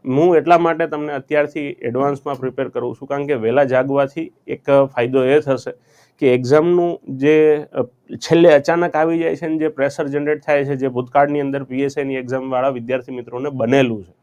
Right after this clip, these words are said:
ને આવી આપણી હાલત ન થાય, પછી એવું થાય છે કે ઓલા અર્જુનના હાથમાંથી ગાંડિયું સરી જતું હોય એવી હાલત ક્યાંક આવીને ઊભી રહેતી હોય છે.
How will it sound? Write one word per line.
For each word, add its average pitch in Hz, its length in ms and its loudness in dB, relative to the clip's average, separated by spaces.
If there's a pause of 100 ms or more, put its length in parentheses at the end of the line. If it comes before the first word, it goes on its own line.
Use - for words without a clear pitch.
(560)
ને 135 80 -2
આવી 156 340 4
આપણી 147 300 2
હાલત 170 320 0
ન 147 480 4
થાય, 107 400 -6
પછી 156 240 -2
એવું 262 220 0
થાય 214 200 4
છે 190 180 0
કે 180 100 -2
ઓલા 160 360 4
અર્જુનના 160 560 0
હાથમાંથી 160 500 -2
ગાંડિયું 147 380 0
સરી 165 220 -2
જતું 156 380 -4
હોય 135 260 -4 (100)
એવી 175 200 0
હાલત 151 340 -4
ક્યાંક 151 200 -6
આવીને 139 280 -4
ઊભી 127 160 -4
રહેતી 135 260 -4
હોય 120 220 -10
છે. 107 100 -16